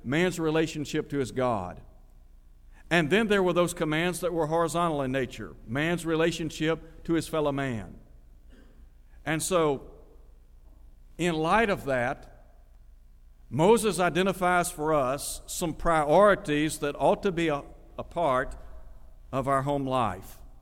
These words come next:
First of all, he says we need to fear the Lord. Again, we need to fear the Lord. So, pick up with me, if you would,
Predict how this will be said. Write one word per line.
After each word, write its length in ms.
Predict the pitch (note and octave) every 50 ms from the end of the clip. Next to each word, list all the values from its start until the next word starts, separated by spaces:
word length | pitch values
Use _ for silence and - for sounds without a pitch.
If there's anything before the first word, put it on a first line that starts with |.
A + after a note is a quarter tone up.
| - - - - - - - - - - - - - - - - - - - -
First 340 | - F3 G3+ A#3 A3+ - G#3+
of 100 | F#3 E3
all, 240 | D#3+ E3 F3 F3+
he 160 | E3 E3 E3 D#3
says 340 | - - E3+ F3 F3+ -
we 140 | D#3 D#3+ D#3+
need 280 | D#3+ E3 F3 F#3 F3+ - - - - - - - - - - - - -
to 140 | - F3 D#3+
fear 880 | - - - - G#3 B3 A#3 F#3 D3+ C#3 C#3 C#3 D3 D#3+ E3+ D#3+ D#3 - - - - - - - - - - - - - - -
the 180 | G#2+ C3 D3
Lord. 560 | D3+ D#3+ E3+ D#3+ B2+ G2 E2 D#2+ - - - - - - - - - - - - - - - - - - - - - - - - - - - - - - - - - - - - - - - - - - - - - - - - - -
Again, 420 | - C#3 C3 E3+ F#3+ G3 F#3 E3
we 140 | D#3+ E3+ E3+
need 260 | E3+ F3 E3+ E3 E3+ -
to 320 | E3+ D#3 D3 C#3 B2+ - - - - - - - -
fear 680 | - - - A3+ A3+ F#3+ D#3 C#3 C#3 C#3 D3+ D#3 D3 - - - - - - - - - - - - - - -
the 180 | A2+ A#2+ C#3+
Lord. 400 | D3 D#3 D#3 C#3+ A#2+ G2+ E2 D#2+ - - - - - - - - - - - - - - - - - - - - - - - - - -
So, 440 | - - - F3+ E3+ D3+ C3+ G#2+ - - - - - - - - - - - -
pick 180 | - A3+ - A#3
up 160 | A3 - -
with 160 | F#3+ F3+ F3+
me, 140 | E3 E3 D#3
if 160 | D3 - -
you 120 | C3+ C3+
would, 440 | C3+ C#3+ D3 C3 A#2+ A#2 B2+ C#3 C3